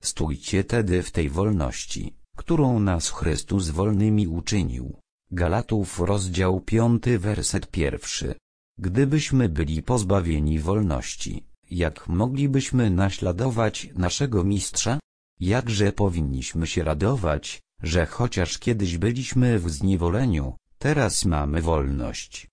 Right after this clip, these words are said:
Pierzem swym okryje cię, a pod skrzydłami jego bezpiecznym będziesz, prawda jego tarczą i puklerzem. Nie ulękniesz się strachu nocnego ani strzały latającej we dnie,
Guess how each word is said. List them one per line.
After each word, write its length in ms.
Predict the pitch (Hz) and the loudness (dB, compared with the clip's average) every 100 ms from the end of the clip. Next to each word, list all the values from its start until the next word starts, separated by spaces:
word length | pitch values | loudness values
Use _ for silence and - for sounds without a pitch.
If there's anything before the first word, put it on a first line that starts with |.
| _ _ _ _ _ _ | _ _ _ _ _ _
Pierzem 460 | - 151 143 139 127 | 2 2 4 2 2
swym 460 | - 113 107 87 | 0 2 2 4
okryje 520 | 73 71 139 135 85 71 | 2 0 0 2 0 -2
cię, 280 | - - - - _ | -6 -6 -8 -18 _
a 280 | - 92 85 | 0 2 2
pod 300 | - 87 - | 0 -2 -2
skrzydłami 840 | - - 104 95 113 131 110 87 | -6 -2 0 2 2 2 2 2
jego 340 | 78 73 82 78 | 2 0 0 0
bezpiecznym 840 | 76 - 139 143 - 135 95 85 | -2 -2 0 0 0 2 2 2
będziesz, 840 | 78 65 64 62 67 71 69 - - _ | 0 0 -2 -4 -4 -2 -2 -6 -10 _
prawda 540 | - 92 82 80 90 113 | -2 0 2 0 0 2
jego 320 | 98 80 76 | 2 0 -2
tarczą 580 | - 127 - 139 123 123 | -2 -2 0 2 2 2
i 160 | 135 | -2
puklerzem. 720 | 135 95 90 71 64 65 65 64 _ _ _ _ | -4 -4 -2 -2 -2 -6 -8 -12 _ _ _ _
Nie 180 | 95 98 | 2 2
ulękniesz 840 | 82 78 92 127 110 - 90 85 - | 2 0 2 2 0 -2 -2 -2 -8
się 200 | - - | -8 -4
strachu 680 | - - - 123 104 90 90 | -4 -2 -2 -2 -2 -2 0
nocnego 840 | 95 117 - 69 62 69 65 - | 0 0 -2 -4 -4 -4 -4 -2
ani 300 | 80 85 82 | 0 0 0
strzały 600 | 80 - - 139 143 123 | -2 -4 -2 0 2 2
latającej 840 | 98 90 139 104 101 120 - 123 120 | 2 0 0 0 2 2 0 0 0
we 220 | 90 104 | 2 0
dnie, 440 | 85 85 76 67 | 2 2 2 -4